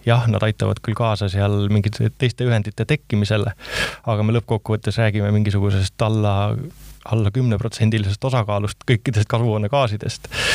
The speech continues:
Et et, et ühesõnaga, kõik ongi seegi nagu puder ja kapsad.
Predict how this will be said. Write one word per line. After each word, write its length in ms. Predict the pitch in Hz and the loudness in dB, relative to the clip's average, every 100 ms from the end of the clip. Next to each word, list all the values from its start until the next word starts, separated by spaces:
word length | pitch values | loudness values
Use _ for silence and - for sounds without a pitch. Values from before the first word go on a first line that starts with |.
| - - - - - | 0 -2 -4 -4 2
Et 160 | 113 - - _ - | 2 2 -8 _ -2
et, 280 | 107 107 110 | 0 0 0
et 80 | 151 | 0
ühesõnaga, 420 | 147 131 107 107 104 107 - - 180 | 0 0 0 -2 -2 -4 -10 -8 -4
kõik 200 | 160 135 | -2 0
ongi 180 | 135 | 0
seegi 220 | 117 135 107 | 0 0 0
nagu 140 | 101 | 0
puder 240 | - 127 | -2 0
ja 60 | 101 | 0
kapsad. 460 | 120 - - - | 0 -2 -2 -4